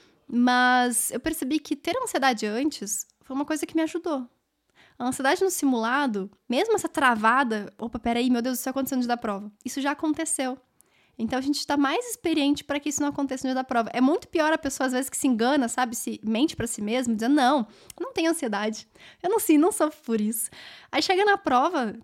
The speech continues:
cara, não tem um ser humano que não tem ansiedade. Sabe, a gente vai se sentir ansioso, a gente vai, a gente tá na prova que vale muito pra gente. Então, é normal que a gente sinta ansiedade, né? Mesmo, mesmo fisiológica, mesmo a pessoa que não tem ansiedade, transtorno de ansiedade,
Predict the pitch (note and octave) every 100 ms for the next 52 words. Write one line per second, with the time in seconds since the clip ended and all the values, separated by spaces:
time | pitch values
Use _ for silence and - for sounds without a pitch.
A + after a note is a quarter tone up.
0 | - D4+ D4+ C4+ C4 D4 - C#4 F#4 -
1 | G#4+ A4 C#4 C4 E4+ G4+ C#4+ C4 C4+ D4
2 | D4 B3+ G3 G3 _ _ _ _ _ -
3 | C4+ A#3+ A3 A#3 A#3 A#3+ D#4+ - B3+ -
4 | A3+ - G3+ G3 F#3+ A3 G#3 A3+ A3 A3+
5 | B3 B3+ B3+ A#3 B3+ A#3+ B3 C#4+ E4+ F#4
6 | - A#3+ G3+ F#3 F#3 - A#3 A3+ A#3+ C#4+
7 | A#4 A4 A3 A3 G#3+ - G#3 G#3 - G#3
8 | G#3 G#3 G#3 F#3+ E3+ F#3+ - - - -
9 | _ _ G3+ G3+ G#3 D4 F4 D#4 B3+ G4+
10 | - G#4 G#4 F4 C#4 - G3+ A3 E4 E4+
11 | E4 C4+ C#4 C#4 C4 A#4+ - F4 A#4 F#4+
12 | F4+ C4+ A3+ D#4 - A3+ A3 C4+ C4+ C4
13 | A3 G3+ D4+